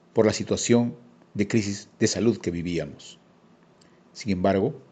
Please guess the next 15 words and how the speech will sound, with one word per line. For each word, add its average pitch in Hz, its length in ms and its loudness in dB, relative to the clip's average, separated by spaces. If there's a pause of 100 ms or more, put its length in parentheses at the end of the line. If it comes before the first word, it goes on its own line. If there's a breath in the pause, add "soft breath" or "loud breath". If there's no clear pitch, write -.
(1300)
el 104 140 -2
Congreso 123 560 4 (960)
prefirió 107 460 2 (1500)
la 95 120 -4
vacancia 123 640 2 (320)
y 107 80 2
dejarnos 101 480 2
en 104 60 0
una 101 80 -2
situación 95 520 -6 (880)
de 104 180 2
incertidumbre 98 720 0
total. - 380 -6 (2500 soft breath)
La 107 120 6
misma 110 540 4